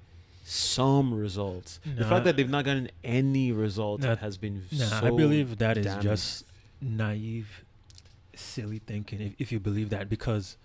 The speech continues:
Speaker 2: the, like, to me, it comes back to pretty much who is considered the greatest manager of all time in Alex Ferguson.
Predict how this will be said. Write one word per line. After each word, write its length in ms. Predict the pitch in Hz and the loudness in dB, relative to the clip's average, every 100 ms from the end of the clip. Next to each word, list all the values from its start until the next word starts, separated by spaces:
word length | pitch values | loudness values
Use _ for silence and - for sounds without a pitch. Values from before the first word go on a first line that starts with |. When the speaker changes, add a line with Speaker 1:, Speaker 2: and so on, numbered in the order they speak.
| - - - - - - - | -20 -20 -20 -20 -20 -20 -14
Speaker 2:
the, 160 | 135 - | -14 -4
like, 120 | 131 | -4
to 80 | - | -2
me, 100 | 147 | -2
it 100 | 127 | -2
comes 200 | 151 151 | -2 -2
back 280 | 117 113 - | -2 -4 -4
to 340 | - 101 101 - - _ - | -8 -6 -6 -8 -18 _ -20
pretty 180 | - 135 | -8 -4
much 240 | 120 107 - | -4 -4 -4
who 80 | 117 | -4
is 100 | - | -4
considered 340 | 104 - 101 | -6 -8 -8
the 60 | 98 | -6
greatest 400 | 104 101 98 110 | -4 -4 -4 -4
manager 320 | 101 98 101 | -4 -2 -4
of 100 | 95 | -2
all 80 | 101 | -2
time 240 | 117 104 101 | -2 -4 -8
in 80 | 107 | -10
Alex 280 | 98 98 | -8 -8
Ferguson. 580 | - 107 107 101 110 90 | -10 -8 -8 -8 -12 -14